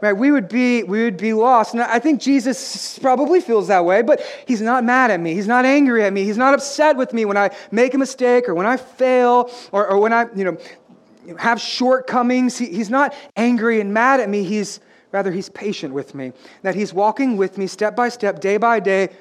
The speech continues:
as we journey together in my relationship with him. He's not angry, he's patient. Has God been patient towards you? Okay,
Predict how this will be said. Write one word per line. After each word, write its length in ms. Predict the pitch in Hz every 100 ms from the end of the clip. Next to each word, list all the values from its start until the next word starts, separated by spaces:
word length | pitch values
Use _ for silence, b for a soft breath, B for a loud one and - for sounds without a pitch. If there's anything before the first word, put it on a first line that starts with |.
| B B _ -
as 180 | 170 165
we 220 | 180 170 170
journey 340 | 185 185 180
together 560 | 170 175 160 156 156 156 -
in 120 | 156
my 80 | 156
relationship 760 | 151 147 139 147 - 156 - _
with 320 | 160 247 285
him. 200 | 180 143
He's 160 | 147 190
not 200 | 240 226 B B B 202
angry, 420 | 240 254 175 165
he's 300 | 175 170 - _
patient. 500 | - 233 226 - 151
Has 180 | 214 220
God 240 | 285 285
been 160 | 220 233
patient 460 | - 190 196 185 156
towards 360 | 160 165 147
you? 200 | 139 113 - b b b b b b _
Okay, 180 | 190